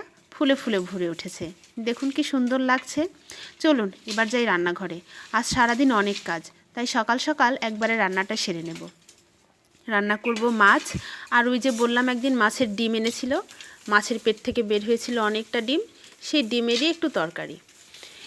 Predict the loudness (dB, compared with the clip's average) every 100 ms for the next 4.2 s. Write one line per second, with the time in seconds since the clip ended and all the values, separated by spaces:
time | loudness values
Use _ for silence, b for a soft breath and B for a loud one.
0 | B -20 -12 -6 -6 -4 -4 -4 -4 -4
1 | -4 -4 0 0 0 -2 -4 -6 -6 0
2 | 2 0 -4 -16 B B B -6 -2 -2
3 | 2 2 2 0 0 -4 -4 -6 -8 -8
4 | -10